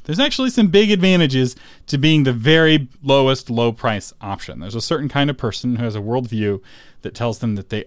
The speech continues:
only buy the cheapest option all the time, which means you get those people for free and you don't have to do any marketing to attract them 'cause they'll always go for the cheapest option.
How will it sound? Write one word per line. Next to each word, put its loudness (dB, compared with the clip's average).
only 2
buy 2
the -6
cheapest -6
option -4
all -10
the -12
time, -12
which -12
means -4
you -6
get -6
those -4
people -12
for -18
free -8
and -10
you -12
don't -8
have -12
to -14
do -12
any -2
marketing -4
to -12
attract -4
them -12
'cause -20
they'll -8
always -6
go -6
for -12
the -8
cheapest -12
option. -12